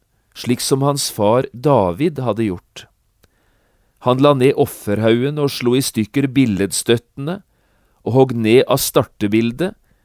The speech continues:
og knuste den kobberslangen som Moses hadde laget. For like til denne tid hadde Israels barn brent røkelse for den.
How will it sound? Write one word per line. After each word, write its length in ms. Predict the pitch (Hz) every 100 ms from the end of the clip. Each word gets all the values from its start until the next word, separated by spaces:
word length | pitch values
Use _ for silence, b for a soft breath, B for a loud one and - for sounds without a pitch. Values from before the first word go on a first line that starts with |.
| - -
og 160 | 127
knuste 640 | - 160 165 104 - - 147
den 240 | 120 135
kobberslangen 920 | - 160 104 95 95 - 110 117 135
som 240 | 143 160 135
Moses 440 | 101 104 - 131
hadde 200 | 139 147 175
laget. 580 | 107 92 113 _ - _ _ _ _ _ _ _
For 200 | - 147
like 380 | 160 131 95 120 117
til 180 | 147 156
denne 320 | 147 117 110
tid 340 | 139 135 185 220 _ _ _ _
hadde 280 | 123 139 -
Israels 600 | 113 110 - 131 131 131
barn 400 | 98 98 101 131 -
brent 300 | 113 127 135
røkelse 640 | 143 139 90 - 107 - 165
for 220 | 113 90
den. 180 | 98